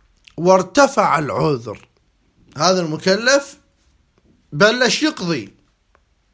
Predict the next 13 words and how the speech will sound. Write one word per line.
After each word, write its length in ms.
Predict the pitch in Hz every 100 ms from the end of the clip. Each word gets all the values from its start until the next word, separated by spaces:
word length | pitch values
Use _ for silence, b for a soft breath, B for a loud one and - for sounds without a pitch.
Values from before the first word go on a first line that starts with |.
| _ _ - _ _ _ _ _ b b b b -
ولكن 560 | 170 214 277 285 294
ارتفع 720 | 247 196 - 339 349 269 190
العذر، 720 | 214 156 190 185 151 143 117 - _ _ _ _ _ _ _ _ _ -
بعد 320 | 123 147 151
ذلك 560 | 165 170 180 240 285 247
ارتفع 580 | 196 - 294 240 226 160
العذر، 520 | 143 123 127 101 90 _ _ _ _ _
تبين 540 | 208 165 180 208 254
أنه 220 | 196 170
هو 380 | 185 233 254 330
مشتبه، 480 | 359 - 214 147 123 - _ - - - - _ _ _ _ - B B B B B
فالأحوط 1000 | - 190 185 185 254 - 214 190 165 - b b b b b
وجوبا 1120 | 165 185 170 190 269 269 196 214 190 151 117